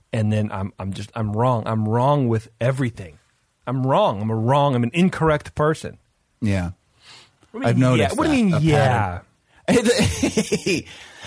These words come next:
Speaker 2: I don't know. I just feel like when I have people over at my house, you know, I wanna show them, you know, lovely things. Like,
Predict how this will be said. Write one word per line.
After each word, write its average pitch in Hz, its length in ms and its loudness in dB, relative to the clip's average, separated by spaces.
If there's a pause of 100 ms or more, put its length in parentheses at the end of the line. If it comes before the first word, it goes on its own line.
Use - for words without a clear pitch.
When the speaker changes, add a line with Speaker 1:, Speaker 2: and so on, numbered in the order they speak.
(100)
Speaker 2:
I 440 60 -2
don't 480 120 0
know. 403 60 2
I 339 80 2
just - 200 -8
feel 508 180 0
like 403 100 -4
when 240 140 0
I 196 60 2
have 165 160 -2
people 175 280 -2
over 139 200 0
at - 60 -2
my 110 140 2
house, 92 440 -4
you 107 80 -4
know, 98 260 0 (240)
I 143 60 0
wanna 233 200 0
show 117 280 -2
them, 104 380 -2 (680)
you 156 100 -2
know, - 260 -2
lovely 175 380 0
things. 143 300 -2
Like, 151 120 -6